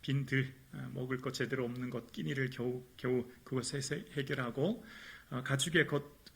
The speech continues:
가죽으로 된, 동물로의 가죽으로 된 옷을 입고 그곳을 생활합니다. 그리고, 어, 그는 거침없이 사람들에게 말하고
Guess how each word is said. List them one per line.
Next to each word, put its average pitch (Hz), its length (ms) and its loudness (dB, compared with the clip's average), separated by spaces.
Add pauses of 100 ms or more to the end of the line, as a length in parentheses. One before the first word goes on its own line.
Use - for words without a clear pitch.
(100)
가죽으로 156 480 4
된, 117 200 2
동물로의 151 680 4
가죽으로 147 420 2
된 131 200 2
옷을 - 280 -2
입고 208 640 4
그곳을 127 360 2
생활합니다. 123 680 0 (200)
그리고, 135 580 0 (640)
어, 143 340 0
그는 180 240 4
거침없이 196 600 6
사람들에게 160 500 4
말하고 127 800 2